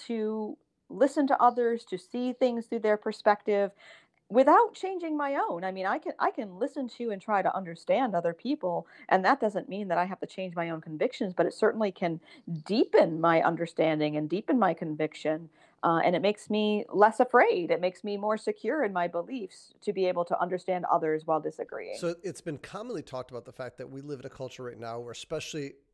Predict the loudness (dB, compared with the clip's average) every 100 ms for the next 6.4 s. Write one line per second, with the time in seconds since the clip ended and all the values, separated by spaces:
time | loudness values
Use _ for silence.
0 | -12 -10 -10 -12 -14 -16 -20 _ -14 -12
1 | -12 -14 -18 -12 -8 -6 -6 -10 -12 -14
2 | -8 -8 -8 -10 -10 -10 -12 -12 -12 -12
3 | -12 -14 -18 -14 -12 -12 -14 -18 _ _
4 | _ _ -10 -8 -8 -4 -2 -2 -4 -8
5 | -8 -8 -4 -4 -4 -8 -12 -12 -12 -12
6 | -12 -12 -14